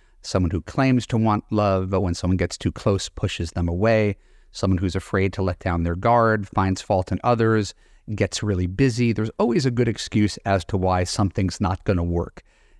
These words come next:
And so avoidance, they're, they're good people, but they're always finding something wrong that keeps them safely single so no one could hurt them.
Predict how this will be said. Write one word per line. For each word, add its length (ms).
And 260
so 560
avoidance, 640
they're, 180
they're 240
good 180
people, 380
but 220
they're 120
always 1300
finding 440
something 480
wrong 480
that 440
keeps 380
them 560
safely 560
single 420
so 300
no 180
one 200
could 160
hurt 340
them. 180